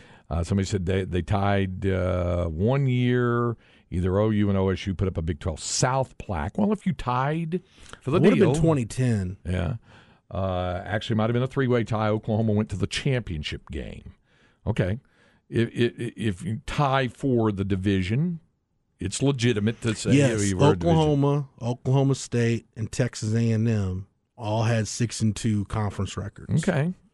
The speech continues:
Speaker 1: That's, there's nothing outside the lines of that. If you get a, if you get a trophy for being South Division champions, even in a year where you don't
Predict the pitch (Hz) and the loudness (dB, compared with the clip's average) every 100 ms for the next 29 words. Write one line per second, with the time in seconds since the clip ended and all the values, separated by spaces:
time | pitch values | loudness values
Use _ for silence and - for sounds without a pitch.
0 | _ _ _ _ _ _ _ _ _ _ | _ _ _ _ _ _ _ _ _ _
1 | - 135 - - - _ _ _ _ _ | -6 -6 -6 -10 -14 _ _ _ _ _
2 | - - 107 107 107 117 - 135 135 135 | -10 -2 -2 0 0 0 0 0 2 2
3 | 127 104 120 - 120 139 143 139 147 175 | 0 -2 -6 0 0 2 2 2 2 0
4 | 175 139 127 185 _ - 107 104 107 107 | 0 0 0 -2 _ -6 -6 -4 -2 2
5 | 113 120 - 104 - 101 98 - - - | 2 2 -2 -4 -2 0 0 -4 -20 -20
6 | _ 110 117 - 113 135 123 107 110 117 | _ 0 0 2 0 0 -2 0 2 0
7 | - - - 95 - 123 113 120 156 147 | -4 -8 -4 -4 0 0 2 2 0 0
8 | 135 113 110 120 101 90 92 113 120 120 | 0 -2 -4 -4 -4 -4 0 0 0 0
9 | 120 120 120 117 107 123 | 0 2 2 0 -2 -6